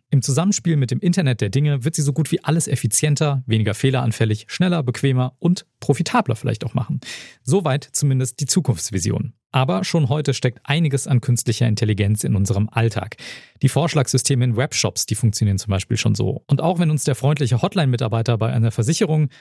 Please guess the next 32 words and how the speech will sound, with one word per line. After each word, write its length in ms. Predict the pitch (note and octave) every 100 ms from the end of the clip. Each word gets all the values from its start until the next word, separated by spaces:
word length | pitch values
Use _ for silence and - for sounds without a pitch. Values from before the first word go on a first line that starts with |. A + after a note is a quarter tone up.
| -
einen 80 | A#2
neuen 140 | B2
Vertrag 340 | - - F3+ -
anbietet, 400 | C3 A#2 A#2 A#2
dann 140 | A#2
hat 140 | C#3
ihm 80 | C#3+
vermutlich 440 | C3 C#3+ G#3+ F#3+ -
seine 200 | C3+ A#2+
K-I-unterstützte 880 | - B2 E3+ E3+ D3 C3 B2+ -
Customer 480 | A#2+ - C#3 C#3 B2+
Relation 360 | A#2 G#2+ A#2 A#2+
Software 440 | A#2+ A2 A#2 A2 - - _
vorher 220 | - F3+
einen 140 | E3
kleinen 200 | C3+ C3+
Hinweis 300 | A#2+ C3 A#2
gegeben, 300 | - A2 A2
dass 160 | A2 A2
ich 160 | G#3 -
vermutlich 420 | F#3+ F#3 F#3+ -
bald 160 | D#3+
kündigen 320 | - E3+ C#3+ B2
werde, 240 | A#2+ A#2+ - - -
wenn 120 | C3
ich 140 | B2 F3
nicht 140 | C#3+
bald 180 | B2+ A#2+
mal 60 | B2
bessere 280 | G#2+ G#2
Konditionen 520 | G#2 A#2 B2 - G2 F2+
bekomme. 380 | G#2+ G#2+ A2